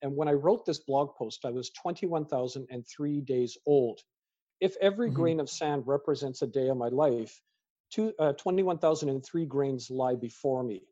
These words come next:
Speaker 1: under me, because
Speaker 2: Mm-hmm.
Speaker 1: those are ones
Speaker 2: Mm-hmm.
Speaker 1: that have been spent. But how many grains are above me? One, meaning tomorrow's my last day, five hundred, five thousand. We don't know that. All I know is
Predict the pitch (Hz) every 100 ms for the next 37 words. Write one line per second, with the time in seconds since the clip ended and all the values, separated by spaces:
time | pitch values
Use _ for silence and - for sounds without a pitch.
0 | _ 135 139 131 95 - _ - 123 139
1 | 123 156 131 156 - 139 143 127 131 127
2 | 127 120 - - 139 - _ _ _ _
3 | _ _ 180 170 220 285 262 151 156 165
4 | 147 143 123 135 160 135 110 107 131 165
5 | 151 139 131 131 127 123 - 135 143 147
6 | 139 123 127 127 - - 135 131 127 143
7 | 143 139 131 131 - 139 131 - 151 165
8 | 135 104 _ _ _ _ _ 151 143 180
9 | 202 202 170 196 190 131 101 _ _ _
10 | _ 160 180 202 175 170 147